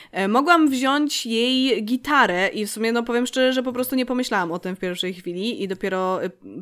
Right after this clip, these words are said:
po-, potem do mnie dotarło, że rzeczywiście, y, powinna wziąć ze sobą. Em, ale, y, jeśli ona ma być pianistką później koncertową na następnym poziomie, no to bardziej ma sens, żeby na tym pianinie trochę ćwiczyła, nie?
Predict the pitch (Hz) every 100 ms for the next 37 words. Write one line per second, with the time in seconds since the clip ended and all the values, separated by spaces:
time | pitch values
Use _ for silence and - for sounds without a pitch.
0 | - 190 - 214 202 196 190 185 185 214
1 | 175 170 170 180 185 190 180 185 190 180
2 | 180 180 180 180 175 190 180 165 165 160
3 | 156 165 160 160 185 170 180 180 180 170
4 | 262 320 - - - - - 196 202 208
5 | 202 - _ _ 180 240 269 269 269 269
6 | - 240 247 254 233 240 269 277 226 269
7 | 262 254 - 269 247 277 - - 262 262
8 | 285 262 254 254 254 247 254 254 247 247
9 | 254 254 240 233 247 247 240 233 233 208
10 | 208 269 294 262 269 277 254 240 240 247
11 | 247 254 302 269 190 202 180 - 190 185
12 | 165 160 175 247